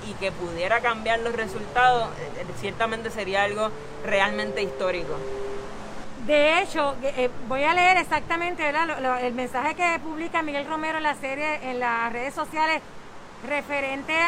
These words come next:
Speaker 2: a, al veredicto o al fallo del Tribunal de Apelaciones hoy,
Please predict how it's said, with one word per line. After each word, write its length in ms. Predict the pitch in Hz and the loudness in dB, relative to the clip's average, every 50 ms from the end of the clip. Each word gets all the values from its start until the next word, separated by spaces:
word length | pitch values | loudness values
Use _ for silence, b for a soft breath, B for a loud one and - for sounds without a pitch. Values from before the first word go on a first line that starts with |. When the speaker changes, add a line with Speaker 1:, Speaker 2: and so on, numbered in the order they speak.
| 330 - | 2 2
Speaker 2:
a, 520 | 294 302 302 294 285 277 269 269 262 262 - | 4 4 6 6 6 6 4 4 4 2 2
al 140 | 262 269 262 | 0 -2 -2
veredicto 540 | 247 269 262 262 254 269 339 370 - 370 302 | -2 -2 -2 -2 -2 -4 -6 -6 -4 -2 -2
o 20 | |
al 100 | 262 247 | 0 -2
fallo 420 | - - 269 294 339 339 320 294 277 | -2 -2 0 2 2 2 0 -2 -2
del 140 | 269 254 | -2 -4
Tribunal 380 | 233 262 254 247 247 240 233 247 | -4 -4 -4 -4 -2 -2 -4 -2
de 80 | 269 294 | -2 -2
Apelaciones 560 | 294 302 302 311 302 302 - 311 302 311 294 | -2 0 0 0 0 0 -2 -4 -4 -4 -2
hoy, 240 | 339 330 330 339 | 0 0 0 -2